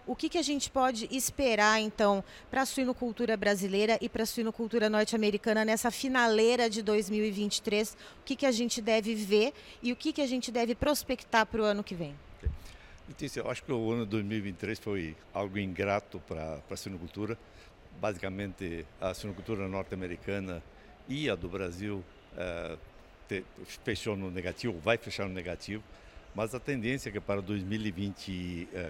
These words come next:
Speaker 2: quatro, eh, co-, a, pela n-, falta de, o baixo crescimento, principalmente na América do Norte, e talvez a necessidade de mais carne em outros países, principalmente os países europeus que vão deixar de produzir,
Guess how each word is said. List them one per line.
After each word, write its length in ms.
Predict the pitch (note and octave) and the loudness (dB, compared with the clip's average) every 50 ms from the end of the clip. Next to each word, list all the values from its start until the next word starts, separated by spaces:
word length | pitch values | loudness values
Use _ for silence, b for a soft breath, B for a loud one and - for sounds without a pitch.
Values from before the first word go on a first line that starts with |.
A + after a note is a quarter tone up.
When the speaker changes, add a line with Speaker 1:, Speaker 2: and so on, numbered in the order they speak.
| - - - | -10 -6 -2
Speaker 2:
quatro, 460 | G#2+ A2+ A#2+ - - - F2 E2 D#2+ - B B B B B B B B B | -2 0 0 -2 -4 -8 -12 -12 -12 -14 B B B B B B B B B
eh, 460 | - G2 F#2+ F#2 F2+ F2 E2+ E2+ E2+ - - | -2 0 2 2 2 0 -2 -4 -6 -8 -10
co-, 180 | - G2+ F#2+ | -8 -6 -4
a, 80 | F#2 - F#2 - - - - | -4 -6 -8 -14 -18 -10 -6
pela 220 | - G#2 G2 F2+ | -6 -4 -4 -4
n-, 220 | F2 F2+ F#2 G2+ - - - | -6 -6 -8 -10 -10 -8 -4
falta 300 | - A#2 B2 B2+ - A#2 | -2 0 0 0 -2 -6
de, 180 | F#2+ F2+ F2+ F#2 | -6 -4 -4 -4
o 140 | G2+ G2+ G2 | -4 -4 -6
baixo 400 | F#2 - A#2 B2+ B2 - - A2 | 0 2 2 2 2 0 -6 -10
crescimento, 580 | - G#2+ F#2+ - A2+ F#2 F2+ G2 G2+ F#2 - - | -10 -8 -8 -6 -6 -6 -4 -4 -6 -6 -8 -8
principalmente 600 | - D3+ - - A2+ G#2 G2 G#2 A2 G2+ - G2+ F#2 | -8 -8 -8 -6 -6 -6 -6 -6 -6 -4 -4 -4 -4
na 100 | F2+ F2+ | -4 -6
América 340 | F2 F2+ G2 G2 E2+ - F#2 | -4 -4 -4 -4 -4 -6 -8
do 140 | D#2+ E2+ | -8 -8
Norte, 420 | E2 E2 F2+ G2 A2+ - - - - - B B B B B B B B B | -8 -6 -4 -6 -6 -6 -10 -20 -20 -20 B B B B B B B B B
e 240 | A2 G#2+ A2 G#2+ - - | -6 -6 -6 -6 -6 -4
talvez 360 | A2+ G2 F#2+ F#2 A2 G#2+ G#2+ | -2 -2 -2 -2 -4 -4 -4
a 80 | G#2+ F#2 | -4 -6
necessidade 480 | F2+ F2 - - F#2+ F2+ G2 G2+ F2 | -6 -8 -10 -10 -6 -6 -6 -4 -4
de 80 | F#2+ F2+ | -6 -6
mais 320 | E2+ F#2+ G#2 G#2+ - - | -4 -4 -4 -4 -6 -6
carne 440 | - - G2+ G2 G2 F#2 F2+ F#2 F2+ - | -4 -2 -2 -2 -2 -2 -6 -8 -8 -8
em 160 | F2 F2 F2 | -6 -6 -6
outros 200 | F#2+ G2+ - - | -6 -6 -6 -6
países, 220 | - F#2+ F#2 F2+ | -4 -4 -4 -6
principalmente 760 | - - G#2+ - - G2 F2+ F2+ F#2+ F#2+ - - F#2 E2 D#2+ - B B B B B B B - | -6 -10 -12 -8 -8 -8 -6 -6 -6 -8 -6 -6 -8 -8 -8 -10 B B B B B B B -20
os 60 | - | -8
países 360 | - G#2+ G#2 G#2 G2 F2 F#2 | -4 -2 0 0 -2 -2 -4
europeus 500 | F#2+ F#2 F2+ F2 - - G2+ G2+ F2+ - | -6 -6 -6 -6 -4 -2 -2 -2 -4 -6
que 80 | - E2+ | -8 -8
vão 140 | E2 F#2+ | -8 -8
deixar 280 | F#2 F2+ E2+ - G2 G2 | -6 -8 -6 -4 -4 -4
de 80 | F#2+ E2 | -4 -6
produzir, 540 | - F2+ E2+ E2 E2 D#2+ E2+ G2 G#2 G#2+ | -8 -8 -10 -10 -10 -8 -6 -6 -6 -8